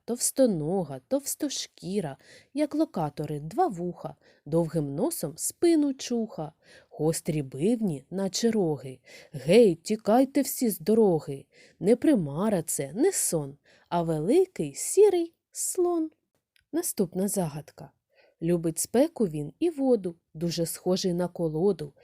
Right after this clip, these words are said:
зачаївся і лежить. Може, носа відкусить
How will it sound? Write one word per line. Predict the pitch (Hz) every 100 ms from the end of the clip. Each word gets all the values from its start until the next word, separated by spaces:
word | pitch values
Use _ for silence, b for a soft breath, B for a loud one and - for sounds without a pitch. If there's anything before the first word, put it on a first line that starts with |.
| b b -
зачаївся | 151 143 - 131 139 294 - 147 -
і | 220
лежить. | 269 254 170 151 151 _ b b b
Може, | 160 170 196 190
носа | 202 165 - 147
відкусить | 156 - 190 180 - 156 135